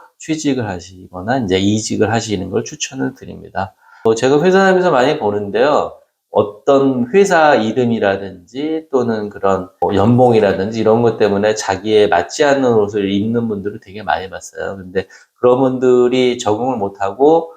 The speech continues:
이제 튕겨져 나오죠. 그러면은 이제 그 다음에는 되게 또 잡을 잡거나 이런 걸 못 잡아서 되게 인생이 조금 어렵게 되는 분들도 의외로 많이 봤습니다. 그래서 뭐 여기다가 이제 제가 또 한 말씀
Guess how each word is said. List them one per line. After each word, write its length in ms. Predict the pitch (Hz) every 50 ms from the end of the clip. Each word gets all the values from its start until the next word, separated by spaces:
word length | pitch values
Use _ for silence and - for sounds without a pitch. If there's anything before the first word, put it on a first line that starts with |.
| _ -
이제 100 | 90 -
튕겨져 400 | - 185 190 185 170 160 160 135
나오죠. 600 | 104 87 85 85 90 87 - 98 92 90 82 -
그러면은 680 | - 98 98 98 98 98 98 101 117 127 127 127 120 104
이제 160 | 95 92 90 -
그 120 | - -
다음에는 580 | 95 104 101 101 101 98 98 95 98 98 98 98
되게 360 | - 92 90 98 95 90 87 - - -
또 360 | 170 175 165 151 139 117 101
잡을 320 | - - 98 98 104 110 110
잡거나 480 | - 95 90 - - - 104 104 104
이런 220 | 101 92 95 95 95
걸 80 | 98 95
못 160 | 92 95 92
잡아서 520 | - 110 104 95 92 92 92 95 123 120 113
되게 240 | - 90 90 101
인생이 640 | 90 92 95 95 98 98 92 90 92 95 90 87 - _ _ _ _ _ _
조금 540 | _ - - - 92 90 85 85 80 80 - - - _ _ - _ _ _
어렵게 380 | 95 95 123 120 120 - 135
되는 260 | 117 113 104 98 95
분들도 380 | 95 95 92 92 90 90 95 117
의외로 320 | 101 90 90 92 90 107
많이 260 | 98 87 80 85 95 92
봤습니다. 500 | - - - - - - 82 - - _ _ _
그래서 300 | _ _ _ _ 90 85
뭐 100 | - 95 101
여기다가 380 | 104 107 120 117 117 110 110 104
이제 120 | 95 92 92
제가 280 | - 110 95 95 -
또 200 | - 98 95 90
한 140 | - - 147
말씀 640 | 151 143 139 139 - - 110 107 104 101 95 87